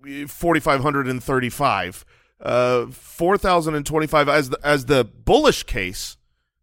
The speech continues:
just seems like you're going to be disappointed with a lot of the receiving options. Now, if that comes through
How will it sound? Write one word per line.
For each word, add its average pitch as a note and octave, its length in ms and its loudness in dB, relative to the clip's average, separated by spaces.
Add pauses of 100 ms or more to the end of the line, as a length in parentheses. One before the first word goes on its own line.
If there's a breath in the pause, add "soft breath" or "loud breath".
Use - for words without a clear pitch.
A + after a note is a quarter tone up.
(120)
just F#3 240 0
seems F#3 260 -4
like E3 200 0
you're D3+ 100 -4
going D#3+ 360 0
to D#3 60 -4
be D3 80 -4
disappointed C3 600 -2
with A#2+ 120 -2
a B2 60 -4
lot A#2 200 2
of G2+ 80 -4
the A2 100 -2
receiving A2 640 -4
options. A#2 320 -10
Now, D#3 160 4
if D#3+ 140 2
that G3+ 260 0
comes F3+ 220 -2
through C3+ 480 2